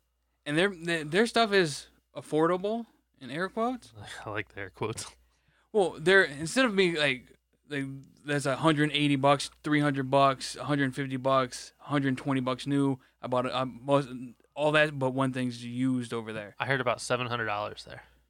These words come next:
Speaker 1: Yeah. Now, all the Dreadbox stuff is a hundred bucks. Each one's a hundred.
Speaker 2: Okay.
Speaker 1: So, I mean, they're,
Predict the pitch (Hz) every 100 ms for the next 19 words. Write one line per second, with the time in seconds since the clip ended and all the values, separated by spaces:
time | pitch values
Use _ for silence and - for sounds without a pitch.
0 | _ _ 123 107 - _ _ - - 165
1 | 135 113 - _ _ _ _ _ _ _
2 | _ _ _ _ _ _ 147 170 165 165
3 | 170 156 147 151 139 131 123 131 123 113
4 | 82 - - - _ _ _ _ 135 123
5 | 131 120 113 107 - _ _ _ _ _
6 | _ 117 110 113 _ - 131 123 131 127
7 | 135 123